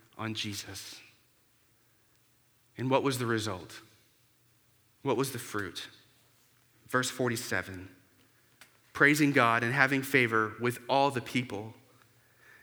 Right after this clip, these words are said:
And the Lord added to their number day by day those who were being saved." It says that this church had favor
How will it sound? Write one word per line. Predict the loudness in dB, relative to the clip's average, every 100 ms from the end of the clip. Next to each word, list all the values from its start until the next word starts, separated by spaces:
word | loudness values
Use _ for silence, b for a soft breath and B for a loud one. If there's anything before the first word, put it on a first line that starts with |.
| b
And | 2
the | 2
Lord | 4 6 8 6 6
added | 6 6 4
to | 2
their | 4 4
number | 4 2 0
day | 2 4 4
by | 4 2 2
day | 4 6 6 2
those | 2 2 0 -4
who | -6
were | -4 -4
being | -2 -4 -4 -8 -12 -16
saved." | -14 -6 -6 -8 -14 -20 -20 _ _ _ _ _ _ _ b b b b b b 0
It | 0
says | 2 4 6 6 4
that | 2 2 4
this | 4 4
church | -2 0 4 4 2 -2 -10 B B B 4
had | 4
favor | 2 8 10 10 6 4 4 4